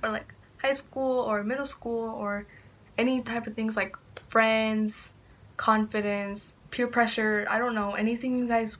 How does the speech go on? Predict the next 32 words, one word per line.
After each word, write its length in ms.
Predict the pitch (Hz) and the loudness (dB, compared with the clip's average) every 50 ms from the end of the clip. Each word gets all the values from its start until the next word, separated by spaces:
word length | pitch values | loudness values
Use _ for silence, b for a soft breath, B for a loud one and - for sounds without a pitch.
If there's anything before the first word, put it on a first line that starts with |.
| - - | -10 -4
want, 460 | - 190 196 202 214 220 220 - - - 214 - - | -2 0 0 0 0 -2 -4 -8 -10 -12 -12 -12 -10
tweet 300 | - - 254 262 247 - | -6 -4 -2 -2 -2 -2
me, 240 | 247 247 247 240 226 | -4 -2 -2 -2 -2
D 180 | 214 208 202 | -2 -2 -2
M 160 | 202 208 208 214 | -2 0 0 0
me, 280 | 208 202 202 202 208 - B B B B B B B B B - - - - | 0 -2 -2 -6 -10 -12 B B B B B B B B B -20 -20 -6 0
Snapchat 360 | - 220 208 208 - 202 196 | 2 2 2 2 0 -2 -2
me, 240 | 196 196 190 196 196 - - - - - - - | -2 -2 -4 -4 -6 -10 -16 -20 -20 -14 -6 -2
do 160 | 226 220 220 | 0 0 2
that 260 | 220 208 208 208 - - - - - - - - - | 4 2 2 0 -2 -8 -18 -20 -20 -20 -12 -6 -4
good 160 | 208 202 - | -4 -4 -4
stuff 340 | - - 220 208 208 202 - | 0 2 2 2 2 2 -4
so 540 | - - - 208 202 202 196 196 196 214 - | -6 -2 0 0 2 0 0 -4 -8 -2 2
I 140 | - 214 214 | 4 4 4
can 220 | 220 - 247 240 | 2 0 0 0
do 440 | 226 226 233 226 226 226 220 220 220 - - | 2 2 0 0 -2 -2 -2 -4 -6 -8 -10
what 120 | - 220 | -10 -6
you 100 | 214 220 | -4 -2
guys 220 | 220 233 226 220 220 | 0 0 0 0 0
wanna 180 | 220 220 220 | 0 0 0
see. 540 | 220 - - 254 262 269 269 269 262 262 - - - - - - - - - - - - - | -2 -2 -2 -2 -2 0 0 -2 -2 -4 -6 -10 -18 -12 -8 -8 -8 -8 -8 -14 2 6 6
I 60 | 226 | 6
hope 360 | 214 - 226 226 247 254 - - - - - | 6 6 2 2 0 0 -2 -10 -20 -16 -4
this, 300 | - 202 220 285 277 - | 2 4 4 4 2 2
guys, 300 | - - 233 247 262 262 | 0 2 4 4 4 2
helped 500 | - - - 226 202 214 233 - - - | 0 0 2 2 2 2 2 -2 -6 -4
you 180 | 240 247 247 254 | -2 0 0 2
in 220 | 233 - 254 254 | 2 0 0 0
some 340 | 240 - - 220 233 220 220 | 0 -2 0 0 2 2 0
type 300 | 214 - 226 214 220 214 | 0 0 -2 -2 -2 -2
of 240 | 214 208 202 208 - | -4 -6 -6 -4 -2
way. 460 | 185 185 190 196 208 220 226 240 240 | -2 -2 0 -2 -2 -2 -4 -6 -8